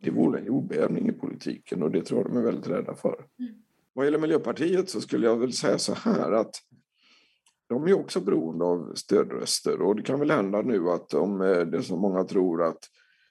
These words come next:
Speaker 1: Socialdemokraterna har redan bestämt sig, partiledningen är nu inne i en, eh, en kampanj för att, eh, liksom bara förankra det de redan har bestämt.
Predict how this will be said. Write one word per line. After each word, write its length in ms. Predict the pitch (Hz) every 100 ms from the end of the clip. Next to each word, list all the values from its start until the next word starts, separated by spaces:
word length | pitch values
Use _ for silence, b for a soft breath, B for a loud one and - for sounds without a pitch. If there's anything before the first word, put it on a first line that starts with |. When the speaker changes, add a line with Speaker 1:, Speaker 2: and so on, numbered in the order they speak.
| b _ _
Speaker 1:
Socialdemokraterna 840 | - - - 95 80 82 147 139 120
har 60 |
redan 140 | - 82
bestämt 420 | 67 - 80 -
sig, 180 | - -
partiledningen 760 | - 80 104 90 82 143 151
är 100 | 139
nu 220 | 104 98
inne 220 | 95 78 85
i 80 |
en, 260 | 82 82 85
eh, 60 | 85
en 520 | 80 82 76 85 73
kampanj 540 | - 69 85 87 82
för 180 | 82 80
att, 360 | 80 76 _ -
eh, 120 | 76
liksom 300 | 65 65 73
bara 180 | 82 80
förankra 500 | - 85 80 - 87
det 160 | 85
de 180 | 73 73
redan 320 | 87 76 69
har 60 | 73
bestämt. 720 | 67 - - - 101 110 -